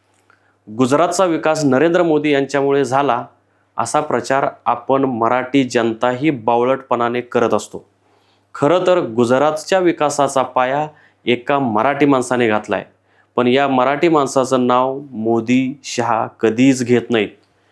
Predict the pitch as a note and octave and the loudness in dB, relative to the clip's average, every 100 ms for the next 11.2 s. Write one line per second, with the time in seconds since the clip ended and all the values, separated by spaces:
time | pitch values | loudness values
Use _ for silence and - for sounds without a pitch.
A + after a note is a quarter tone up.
0 | _ _ _ C3 B2 B2 C3 C3+ B2+ B2+ | _ _ _ 2 4 2 2 2 2 2
1 | B2 B2 A#2+ C#3+ D#3+ F3 _ _ - - | 0 -2 0 0 0 -4 _ _ -14 -4
2 | A2+ A2+ A2 A2+ A2+ G#2+ G#2 G2+ G2 F#2 | 0 0 0 0 0 -2 -2 -4 -4 -6
3 | - _ _ _ _ _ _ _ - - | -6 _ _ _ _ _ _ _ -12 -6
4 | A#2+ D3 E3+ E3+ D#3 C#3+ D3 C#3+ C3+ C#3 | -2 0 0 0 0 0 0 2 2 2
5 | C3+ A#2+ A#2+ D#3 - C#3+ C3+ C#3 - _ | 0 0 0 0 0 -2 0 -2 -6 _
6 | _ _ _ _ - - B2 - C#3+ C#3+ | _ _ _ _ -16 -6 -4 -2 0 0
7 | D3+ - - G#2+ A2 C3+ C#3 C#3+ D3 - | -2 -6 -12 -2 0 2 2 2 0 -4
8 | - C3 C3 C3 C#3+ D3 C#3+ _ B2 C3 | -4 -2 -2 0 0 0 -4 _ 0 2
9 | C3+ C#3+ D3 _ _ _ _ - B2+ - | 2 -2 -8 _ _ _ _ -4 -2 0
10 | E3 E3 D#3+ D3+ E3 F3+ F3+ A#3 G#3+ F#3+ | 0 0 0 2 2 0 -2 -4 0 0
11 | F3 C#3 | 2 0